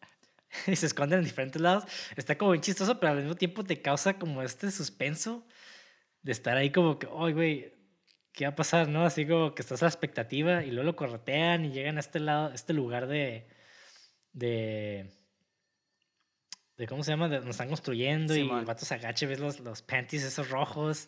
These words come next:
Speaker 2: Que es algo
Speaker 1: La
Speaker 2: que me encanta de esa escena donde el vato sí se cree bien vergas, porque como ya sabe que es él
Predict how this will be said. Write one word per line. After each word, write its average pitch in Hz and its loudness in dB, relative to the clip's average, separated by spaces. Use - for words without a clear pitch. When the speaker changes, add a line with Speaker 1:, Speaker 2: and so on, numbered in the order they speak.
Speaker 2:
Que 180 2
es 175 2
algo 208 4
Speaker 1:
La 214 -6
Speaker 2:
que 208 -6
me 185 -2
encanta 147 -4
de 170 -2
esa 175 -8
escena 175 -4
donde 165 -6
el 127 -8
vato 127 -6
sí 160 -6
se 160 -6
cree 156 -2
bien 160 -2
vergas, 170 -2
porque 160 -10
como 151 -2
ya 147 -2
sabe 190 0
que 180 -4
es 180 -6
él 226 -2